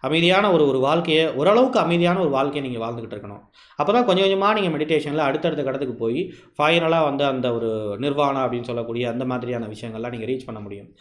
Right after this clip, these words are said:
ராஜயோகால போனீங்கன்னா, அந்த மாதிரியான ஒரு விஷயங்கள், அந்த மாதிரியான இடத்துலலாம் நீங்க ரீச் பண்ண முடியும். So, வாழ்க்கையை வந்து இந்த மெடிடேஷன் பொறுத்த வரைக்கும், அது, அதுக்கு யாராவது ஒருத்தவங்க ஹெல்ப் பண்றாங்க அப்படிங்கிற பட்சத்துல,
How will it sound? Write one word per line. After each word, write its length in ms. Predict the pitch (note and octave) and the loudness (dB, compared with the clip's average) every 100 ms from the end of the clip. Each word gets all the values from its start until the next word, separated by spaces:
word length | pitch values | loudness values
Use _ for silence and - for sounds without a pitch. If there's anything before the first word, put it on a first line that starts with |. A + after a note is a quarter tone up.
| _ - C#3+ | _ -4 0
ராஜயோகால 420 | C#3+ C#3+ B2+ A#2 | 2 2 2 -2
போனீங்கன்னா, 300 | A#2+ A2+ B2+ | -4 -6 -2
அந்த 240 | F3+ D3 | -2 -2
மாதிரியான 400 | C#3 C3 B2+ B2 | -4 -4 -4 -4
ஒரு 80 | A2+ | -6
விஷயங்கள், 540 | G#2+ A#2+ G#2+ G2+ - _ - - | -8 -10 -10 -12 -16 _ -16 -6
அந்த 140 | F3 | 0
மாதிரியான 340 | F#3 G3+ F3+ | 2 2 0
இடத்துலலாம் 280 | E3+ D#3+ E3 | 0 0 0
நீங்க 160 | E3+ C3 | 0 -2
ரீச் 200 | C3 - | -6 -6
பண்ண 160 | A#2+ | -8
முடியும். 360 | G#2+ G#2 A2 - - - - | -8 -10 -12 -18 -20 -20 -14
So, 140 | - F#3 | 0 2
வாழ்க்கையை 400 | F#3+ B3 B3 G#3 | 4 4 4 4
வந்து 180 | A3 F3+ | 4 4
இந்த 100 | F3+ | 2
மெடிடேஷன் 420 | F3+ B3 A3+ F#3+ | 4 2 2 0
பொறுத்த 240 | E3 D3+ | 0 2
வரைக்கும், 440 | D3 C3+ D3 D3+ D3+ | 2 2 -2 -6 -4
அது, 220 | C3+ C3+ | -2 -2
அதுக்கு 220 | C3 C#3 | -2 0
யாராவது 260 | C#3 F3+ F3 | 2 4 2
ஒருத்தவங்க 140 | D3+ | 0
ஹெல்ப் 220 | C#3 D3+ | -2 -2
பண்றாங்க 360 | E3+ C#3+ C#3 C3+ | -2 -4 -4 -4
அப்படிங்கிற 260 | A#2+ A#2+ A2+ | -4 -6 -6
பட்சத்துல, 520 | G#2+ A2+ A2 A2+ | -8 -8 -8 -10